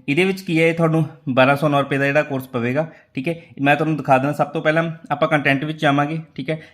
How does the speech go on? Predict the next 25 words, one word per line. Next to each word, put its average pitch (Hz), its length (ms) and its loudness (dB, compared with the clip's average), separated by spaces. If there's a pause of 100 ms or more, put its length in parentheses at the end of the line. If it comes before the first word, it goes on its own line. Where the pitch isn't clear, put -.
(100)
ਕੰਟੈਂਟ 151 320 0
ਦੇ 170 80 0
ਆਪਸ਼ਨ 165 200 -2
ਤੁਸੀਂ 156 200 -8
ਦੇਖ 135 140 -2
ਸਕਦੇ 139 280 0
ਹੋ, 156 80 -2
ਡਿਸਟ੍ਰਿਕਟ 139 440 -4
ਕੈਡਰ 151 180 0
ਤੁਹਾਡੇ 147 240 0
ਪੰਜਾਹ 131 260 4
ਟੈਸਟ 143 260 -2
ਪਏ 147 100 0
ਨੇ 147 60 0
ਇਹਦੇ 147 120 -2
ਵਿੱਚ, 156 180 -6 (380)
ਆਰਮ 131 260 4
ਕੈਡਰ 143 280 0
ਦੇ 143 160 -2
ਸੈਂਤੀ 135 260 -2
ਟੈਸਟ 135 220 -4
ਪਏ 139 160 -2
ਨੇ, 147 120 -2
ਠੀਕ 156 180 -6
ਹੈ। 160 180 -4